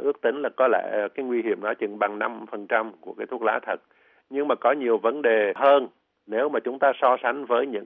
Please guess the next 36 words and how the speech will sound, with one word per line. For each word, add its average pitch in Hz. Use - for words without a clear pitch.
cái 127
hình 98
thức -
cung 123
cấp 135
nicotine 123
khác 143
để -
cai 113
thuốc, 139
như 117
là 101
cái 117
kẹo 90
nhai 113
có 113
chứa 110
chất 110
nicotine. 107
Cái 120
kẹo 95
nhai 107
này 104
thường 101
thường 98
nó 110
tên 110
là 101
Nicorette 113
gum 107
hay 113
là 95
lozenge, 98
là 104
những 98
cái 117